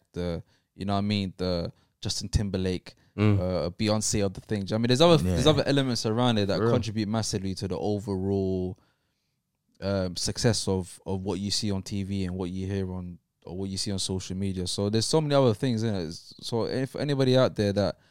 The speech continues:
Speaker 1: has a passion, whether it is, um, working with audio and making sure that au-, the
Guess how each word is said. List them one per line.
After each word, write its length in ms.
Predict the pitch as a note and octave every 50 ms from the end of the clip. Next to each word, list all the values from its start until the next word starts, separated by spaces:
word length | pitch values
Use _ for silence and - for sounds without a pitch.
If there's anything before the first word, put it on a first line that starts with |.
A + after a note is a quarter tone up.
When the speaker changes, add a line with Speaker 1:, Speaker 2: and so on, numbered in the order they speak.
| _ _ _ _ _
Speaker 1:
has 180 | - B2+ A2+ G#2+
a 60 | G#2+
passion, 360 | - - B2 A#2 - - A2
whether 220 | G#2 G#2 G#2 G2 G2+
it 80 | G2+
is, 340 | F#2+ F#2+ F#2+ F#2+ F#2 - - - _ _ _ _ _ _ _ _ _ -
um, 360 | - F2+ F2+ F2 F2 E2 D2 - - _ _ _ _ _ F2 F#2+ G#2 A2 G#2+
working 340 | A2 A2+ A2+ A2 - A#2 G#2+
with 120 | G#2 F#2+ - -
audio 580 | B2 C3 C3 B2 A#2 A2 A2 G#2+ G#2 G#2 G#2
and 100 | G2+ G2+
making 260 | G#2+ A2 G#2 - -
sure 160 | G2+ A2+ A2 G2+
that 160 | G2 F#2 - -
au-, 160 | - E2 G2 -
the 100 | - -